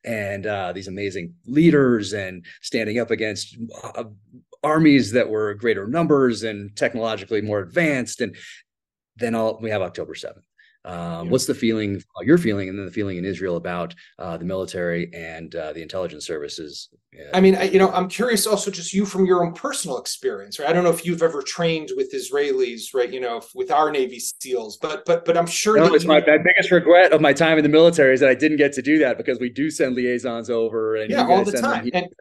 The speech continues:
Speaker 2: And
Speaker 1: And I didn't get to do that. I was focused on Iraq and Afghanistan. So looking back, I just wish that I'd been able to do that.
Speaker 2: But, but I think that what you're saying is, is also the perception that you had, right? That Israel was exalted, or these vaunted, you know, kind of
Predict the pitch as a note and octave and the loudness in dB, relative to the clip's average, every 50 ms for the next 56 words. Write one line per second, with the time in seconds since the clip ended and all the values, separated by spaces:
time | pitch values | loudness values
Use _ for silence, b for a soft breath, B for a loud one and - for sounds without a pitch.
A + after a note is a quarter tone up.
0 | _ - A#2 - B2+ B2+ - _ _ _ _ _ _ - C3 B2+ B2 B2+ C3+ D#3 | _ -14 -12 -10 -10 -10 -12 _ _ _ _ _ _ -6 -4 -2 0 0 0 0
1 | D3+ D3 C#3+ C#3+ C#3+ C#3+ C#3+ D3 B2+ A#2+ A#2 B2 B2 A#2 - C3+ B2+ B2+ B2+ - | 2 2 0 0 0 0 -2 0 0 0 0 0 -2 -2 -2 -4 -4 -4 -4 -6
2 | B2 A#2+ A#2+ A#2+ B2 C3+ C3 C3 B2 A#2+ A#2 - - B2 B2+ B2+ A#2+ - A#2 G#2+ | -4 -4 -2 -2 -2 -4 -4 -4 -4 -6 -4 -4 -4 -4 -4 -4 -4 -4 -4 -4
3 | G#2 G#2 A2+ A2 B2 B2 B2+ A#2 G#2+ A#2 A#2 A#2 - A2 G2+ G#2 F#2 A2 G2+ A#2+ | -4 -4 -6 -6 -6 -6 -6 -4 -2 -2 -2 0 -2 -2 -4 -4 -6 -4 -2 -2
4 | D3 D3 - A#2+ A2+ A2 G#2 G#2 _ _ _ A#2+ B2 A#2+ A2+ A2 G2+ A2 G2+ G2+ | -2 -2 -2 -4 -4 -4 -4 -8 _ _ _ -4 -2 0 0 0 -2 -2 -4 -2
5 | A2 G#2+ G2 F2+ E2 D#2+ D#2 - _ _ _ _ _ _ _ _ - G#3+ G3+ - | -4 -2 -2 -4 -6 -6 -8 -14 _ _ _ _ _ _ _ _ -4 -2 0 2
6 | G3+ G#3 G3+ G3 F#3+ A#3 A#3+ A#3 - A3 F#3+ F#3 F#3+ F#3+ F3+ F3+ F3 - - A3 | 4 4 4 4 4 2 -2 0 2 4 6 6 6 6 4 0 -4 -4 -4 -2
7 | A3 G#3 F#3+ E3 D#3 - - - E3+ D#3+ F3 F3 E3+ E3 - - E3+ D#3+ D#3+ - | -2 -2 -2 -4 -4 -8 -12 -12 -8 -2 0 2 2 0 0 -2 -6 -6 -6 -8
8 | - D#3+ - - E3+ E3+ - - F3 E3+ E3+ - - D#3+ F3 F3+ D#3+ F#3+ B3+ - | -8 -6 -4 -2 -2 -2 -4 -4 -4 -2 -4 -4 -4 -6 -8 -4 0 0 0 0
9 | - - - - _ - C3+ B2+ B2+ - - C3 - - - F3+ F#3+ F3+ F3+ F#3+ | 0 -2 -6 -10 _ -4 -2 -2 -2 -4 -8 -10 -10 -6 -4 -4 0 2 4 4
10 | F3 E3 D#3+ - D#3 D3 - - - E3+ E3+ D#3+ D3+ - - - - - A2 A#2 | 4 2 0 -4 -6 -8 -6 -2 0 2 2 2 2 -2 -8 -12 -14 -14 -14 -16
11 | A2+ B2+ B2+ - - - D#3 E3 E3 E3 E3 E3 E3 D#3+ D3+ D3 C3+ - B2+ - | -16 -16 -16 -14 -6 0 0 2 2 0 -2 -4 -4 -4 -4 -6 -8 -12 -14 -14
12 | - D#3 D#3 C#3+ C3+ B2 - - - D3+ C#3+ C#3 C3 A#2 | -12 -10 -6 -6 -6 -6 -6 -8 -10 -10 -8 -10 -12 -14